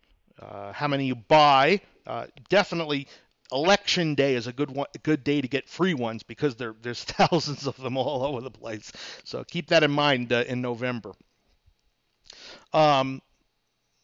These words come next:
or you can use with bandit signs, you can go to Home Depot and just get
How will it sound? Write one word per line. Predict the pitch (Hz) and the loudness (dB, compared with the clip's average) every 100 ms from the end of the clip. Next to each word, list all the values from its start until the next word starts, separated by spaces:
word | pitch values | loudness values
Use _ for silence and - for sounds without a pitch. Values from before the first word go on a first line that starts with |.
| _ _ - | _ _ -2
or | 202 226 | 4 6
you | 196 196 | 4 -2
can | 202 185 | -2 -2
use | 180 151 | -2 -2
with | 170 | -2
bandit | 165 165 160 - | 2 2 2 0
signs, | 170 151 139 | 0 0 -2
you | |
can | 156 139 | -6 0
go | 143 | 2
to | 135 | 2
Home | 110 147 | 0 -4
Depot | 127 139 - 131 | -4 -8 -4 -4
and | 123 | -4
just | 117 127 - | -6 -10 -4
get | 139 127 | 0 0